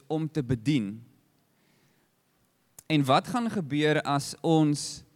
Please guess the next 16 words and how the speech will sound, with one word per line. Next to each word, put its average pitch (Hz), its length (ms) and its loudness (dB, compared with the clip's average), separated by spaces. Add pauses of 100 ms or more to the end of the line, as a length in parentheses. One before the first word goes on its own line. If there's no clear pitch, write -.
(720)
wat 139 340 0
gaan 214 180 0
gebeur 147 380 2
as 135 320 -4
ons 143 580 -2 (880)
toelaat 143 520 0 (120)
dat 120 160 -2
die 127 120 -2
leiers 120 540 0
ons 120 540 -6 (280)
toerus? 185 640 -4 (1120)
Ehm, 117 380 -4 (220)
wat 175 280 0
gaan 202 200 -2
dan 151 220 0
gebeur? 110 420 -2